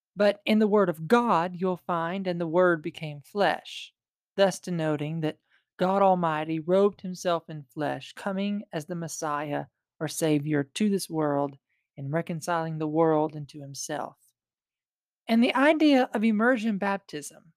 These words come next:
is also foreign to any other religion other than Jews and Christians. So really,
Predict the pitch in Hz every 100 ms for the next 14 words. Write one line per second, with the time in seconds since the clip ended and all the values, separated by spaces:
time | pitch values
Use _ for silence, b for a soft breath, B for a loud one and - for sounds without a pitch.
0 | _ _ _ 196 185 165 233 220 - 190
1 | - 180 160 151 151 - 202 190 208 -
2 | 190 185 175 175 - - 180 180 170 165
3 | 165 165 - 185 160 165 151 170 165 151
4 | 147 170 156 - 151 143 - _ _ _
5 | _ _ _ - 277 208 294 311 247 226